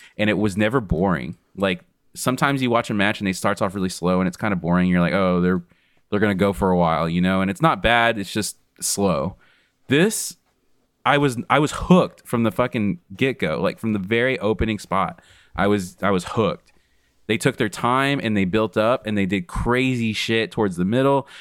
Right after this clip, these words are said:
and they did even crazier shit towards the end. And it was, like, perfectly built. Like, another freaking thumbs up, man. And Janela's,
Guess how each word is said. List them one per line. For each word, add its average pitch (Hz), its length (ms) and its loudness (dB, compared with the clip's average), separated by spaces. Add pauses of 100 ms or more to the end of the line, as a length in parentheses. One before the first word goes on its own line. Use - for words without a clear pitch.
and 101 100 -2
they 107 80 2
did 113 160 0
even 98 200 -2
crazier 127 600 0
shit - 280 -2
towards 113 260 -2
the 98 180 -2
end. 123 340 -2
And 107 120 -2
it 92 60 -2
was, 101 140 -2
like, 92 200 -4
perfectly 131 600 -2
built. 90 400 0 (360)
Like, 175 120 -4 (300)
another 127 360 2
freaking 113 380 -4
thumbs 101 260 0
up, 92 200 0
man. 90 260 0
And 92 140 -4
Janela's, 127 540 -2